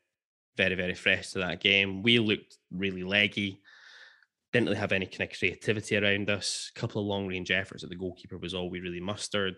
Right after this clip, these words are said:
There was a good chance for Watkins in the second half, but I think I did speak about this on Twitter as well on, in, in the aftermath, that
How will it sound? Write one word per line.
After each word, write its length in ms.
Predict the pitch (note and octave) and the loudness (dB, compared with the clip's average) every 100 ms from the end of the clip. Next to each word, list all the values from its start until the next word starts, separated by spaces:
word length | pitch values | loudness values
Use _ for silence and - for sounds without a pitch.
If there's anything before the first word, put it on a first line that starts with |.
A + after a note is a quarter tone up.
| _ | _
There 80 | G2 | -8
was 80 | G2 | -6
a 40 | |
good 220 | F#2+ A2+ - | -2 0 0
chance 280 | A2 F2 | 0 -2
for 120 | - F#2+ | -4 -4
Watkins 720 | G2 F2+ - G2 F#2 F#2 - _ _ _ _ - - | -4 -4 -6 -8 -6 -8 -12 _ _ _ _ -14 -2
in 140 | A2+ | 2
the 60 | G2 | 2
second 380 | - G2+ - F#2 | 2 2 0 -2
half, 340 | G2+ G2 F#2+ | 0 2 0
but 120 | - - - - - - | -6 -6 -12 -20 -8 -4
I 60 | B2 | 2
think 220 | C3 A#2 | 4 4
I 40 | |
did 180 | G#2 G2 | -2 -4
speak 280 | - G#2+ - | -2 -2 -2
about 120 | F#2+ | -2
this 180 | G2 G#2+ | -2 -4
on 100 | F#2+ | -6
Twitter 380 | - G2+ - F#2 | -6 -6 -4 -4
as 120 | G#2 | 0
well 240 | G2 F#2+ | 2 2
on, 240 | F2+ F2+ - _ - | -2 -6 -12 _ -12
in, 100 | - | -8
in 120 | G2 | -4
the 80 | G2 | 0
aftermath, 580 | G#2+ A2+ G#2+ F#2 F2+ - | 0 -2 -4 -4 -6 -4
that 160 | F2 | -6